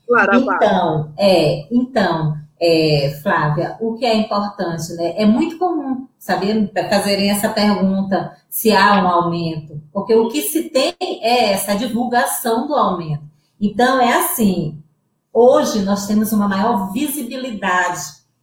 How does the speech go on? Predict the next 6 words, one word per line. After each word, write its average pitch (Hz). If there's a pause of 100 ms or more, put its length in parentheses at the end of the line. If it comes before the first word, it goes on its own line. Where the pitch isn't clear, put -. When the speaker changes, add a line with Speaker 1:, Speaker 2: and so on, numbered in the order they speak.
(300)
Speaker 2:
a 185
essa 202
violência. 165
Speaker 1:
Necessária, 277
Speaker 2:
Antes 214
Speaker 1:
né? 302